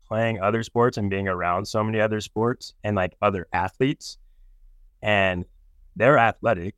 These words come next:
and they understand how the sport world works and how games work, but you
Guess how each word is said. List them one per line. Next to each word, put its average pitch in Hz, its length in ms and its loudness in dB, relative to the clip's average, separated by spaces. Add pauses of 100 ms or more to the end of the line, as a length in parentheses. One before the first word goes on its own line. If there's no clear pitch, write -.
and 92 100 -2
they 95 160 -6
understand 107 600 0
how 98 160 2
the 87 80 -6
sport - 420 -8
world 98 400 0
works 90 460 -8
and 82 180 -10
how 95 220 0
games 92 420 -6
work, 127 380 -2
but 85 120 -4
you 110 220 -4